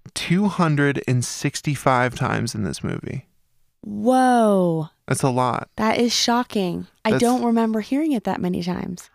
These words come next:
Speaker 1: I think we're kind of conditioned at this point to, like, not think about the F word too much in movies and T V because it's so common.
Speaker 2: Mm-hmm.
Speaker 1: But in nineteen ninety-four,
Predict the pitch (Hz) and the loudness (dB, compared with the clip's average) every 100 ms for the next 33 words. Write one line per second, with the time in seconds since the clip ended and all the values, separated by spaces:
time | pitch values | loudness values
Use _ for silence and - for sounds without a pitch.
0 | - 143 - 214 233 220 185 185 175 143 | -4 0 0 0 0 0 2 2 2 0
1 | - 151 135 120 110 113 - 135 131 127 | -2 0 2 2 0 0 0 0 0 -4
2 | - _ _ _ - 123 117 110 120 - | -12 _ _ _ -4 -4 -2 0 0 -4
3 | - 143 151 - _ _ - 143 127 120 | -2 0 0 -4 _ _ -6 -2 0 0
4 | 113 - 117 113 117 - _ _ - - | -2 -4 0 2 0 -4 _ _ -20 -20
5 | - _ - 151 135 131 123 - 127 139 | -20 _ 0 2 2 2 2 0 2 0
6 | 127 120 - 151 143 143 - - - 139 | 0 -2 0 2 2 2 -2 -6 -4 -2
7 | 135 135 131 135 131 131 131 131 127 131 | 0 2 2 2 2 0 0 -2 -2 -2
8 | 120 127 131 127 123 135 117 120 - - | 0 -2 -2 -6 -4 -2 -2 -2 -6 -6
9 | 127 120 117 - 117 120 139 170 - - | -2 0 -2 -2 -2 0 -2 -2 -6 -4
10 | 190 175 180 175 147 147 139 139 151 165 | -2 0 0 2 2 2 0 0 0 0
11 | 151 135 127 131 135 143 | 2 0 0 0 0 0